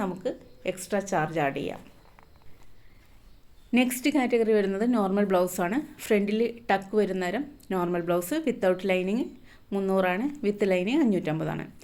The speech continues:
ഇതിൽ നമുക്ക് കോളറും ഹൈ നെക്ക് ഈ ടൈപ്പൊക്കെ വരുമ്പോൾ നമുക്ക് എക്സ്ട്രാ ആഡ് ചെയ്യാം ട്ടോ. അപ്പോൾ എങ്ങനെയാണ് ഫാഷൻ, നമുക്ക് എന്ത് ഫാഷൻ പറഞ്ഞാലും അതിൻ്റെ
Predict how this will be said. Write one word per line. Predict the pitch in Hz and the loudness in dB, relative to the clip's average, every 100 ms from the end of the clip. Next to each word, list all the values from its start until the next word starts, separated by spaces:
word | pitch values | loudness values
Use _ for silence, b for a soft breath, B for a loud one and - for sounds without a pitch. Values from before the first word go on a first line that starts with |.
| B B - | B B -2
ഇതിൽ | 226 254 | 2 2
നമുക്ക് | 233 240 - | 2 0 -4
കോളറും | - 185 180 180 180 240 277 - | 0 2 4 2 0 -4 -6 0
ഹൈ | 196 | 2
നെക്ക് | 208 220 220 226 - - | 2 0 -2 -6 -6 -4
ഈ | 240 247 | -2 4
ടൈപ്പൊക്കെ | 220 214 208 196 | 4 4 0 2
വരുമ്പോൾ | 175 175 240 320 - - | 2 0 -2 -6 -16 -8
നമുക്ക് | 180 175 247 277 B B B B | -6 -2 -2 -4 B B B B
എക്സ്ട്രാ | 190 - - 185 | -4 -4 0 2
ആഡ് | 160 | 2
ചെയ്യാം | 151 135 135 | 2 2 0
ട്ടോ. | 147 - - b b b - | -4 -8 -20 b b b -8
അപ്പോൾ | 233 233 220 | -4 2 4
എങ്ങനെയാണ് | 220 254 269 269 | 4 4 4 4
ഫാഷൻ, | 277 226 220 | 4 4 2
നമുക്ക് | 220 240 | 0 2
എന്ത് | 247 240 | 4 4
ഫാഷൻ | 285 285 226 - 240 233 240 | 2 2 0 0 0 0 -2
പറഞ്ഞാലും | 202 190 202 | -2 -2 -2
അതിൻ്റെ | 202 | -2